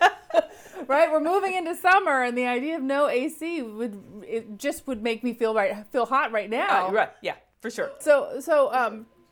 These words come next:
Speaker 1: so talk to me about how I can manage some of these triggers, whether it's relational, which I'm sure came up in that reality show. <laughs>
Speaker 2: Absolutely, absolutely. And you know, th-, you know, my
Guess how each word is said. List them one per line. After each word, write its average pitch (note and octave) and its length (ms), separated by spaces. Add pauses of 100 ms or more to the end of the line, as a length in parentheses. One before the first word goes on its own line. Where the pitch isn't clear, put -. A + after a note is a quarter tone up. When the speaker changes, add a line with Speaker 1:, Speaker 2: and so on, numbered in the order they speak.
Speaker 1:
so - 160
talk F#4 360
to A4 140
me C4+ 260
about A#3+ 400
how C4+ 600
I B3+ 140
can B3+ 280
manage A3+ 420
some A3+ 260
of A3 80
these A3 220
triggers, A3+ 480
whether A3+ 200
it's G#3+ 160
relational, A3 580
which F3+ 180
I'm F3+ 100
sure - 300
came F#4 260
up F#4 180
in E4 120
that D#4+ 280
reality D4+ 460
show. D#3+ 500
<laughs> - 80
Speaker 2:
Absolutely, G3 920
absolutely. C4+ 560
And C#4 120
you D4+ 140
know, D4 240 (260)
th-, - 160
you B3 160
know, C4 120
my C#4 260